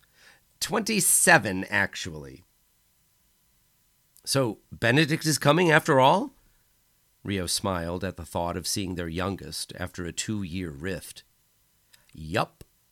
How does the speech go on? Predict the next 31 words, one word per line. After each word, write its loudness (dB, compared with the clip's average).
Addie -2
smiled -6
at -10
the -10
success -6
of -10
her -12
surprise. -10
"He's -4
bringing 2
his -2
boyfriend." -6
"He 4
and 4
Jody 2
made 2
up?" 0
"Uh, 0
no. 0
You'll 0
be -2
proud 4
to 0
know 2
that 2
Benny 0
told -4
him 0
to -6
kiss -2
off -2